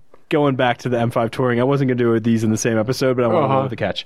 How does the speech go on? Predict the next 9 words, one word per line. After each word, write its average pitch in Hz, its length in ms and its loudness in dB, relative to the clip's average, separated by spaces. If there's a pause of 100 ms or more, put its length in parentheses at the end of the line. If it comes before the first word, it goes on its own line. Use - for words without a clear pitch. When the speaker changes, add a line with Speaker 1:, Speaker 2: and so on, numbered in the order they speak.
Speaker 2:
Okay. 135 440 0
Speaker 1:
So 151 160 0
the 147 100 0
ninety-three 170 680 0
M 139 140 0
five 135 200 -2
Touring 123 320 0
again. 117 500 -2
Speaker 2:
Yes. 113 640 -2